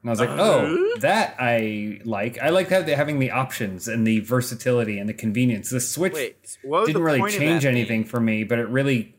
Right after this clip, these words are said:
Speaker 1: convinced me that next gen for me is the ability to play despite being a busy human being, you know? Like,
Speaker 2: Can I play P S five on my Vita?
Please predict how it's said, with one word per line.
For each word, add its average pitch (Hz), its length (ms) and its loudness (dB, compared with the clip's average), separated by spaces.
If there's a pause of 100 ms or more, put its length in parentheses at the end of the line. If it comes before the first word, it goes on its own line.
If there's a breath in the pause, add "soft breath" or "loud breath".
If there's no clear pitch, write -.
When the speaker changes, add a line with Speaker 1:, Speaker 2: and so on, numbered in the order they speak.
(100)
Speaker 1:
convinced 123 420 2
me 117 180 2
that 107 400 -2 (200 soft breath)
next 135 280 -2
gen 135 220 2
for 123 140 -4
me 127 240 4
is 104 100 -2
the 120 160 0
ability 123 520 2
to 107 100 -6
play 113 580 0 (280 soft breath)
despite 120 440 0
being 123 300 2
a 113 60 -2
busy 117 380 2
human 117 380 2
being, 107 400 0
you 113 100 -2
know? 113 400 0
Like, 107 380 -4
Speaker 2:
Can 156 140 -8
I 160 60 -2
play 170 200 0
P 170 180 -6
S 151 140 -6
five 143 240 0
on 151 100 -4
my 131 140 -4
Vita? 143 500 -8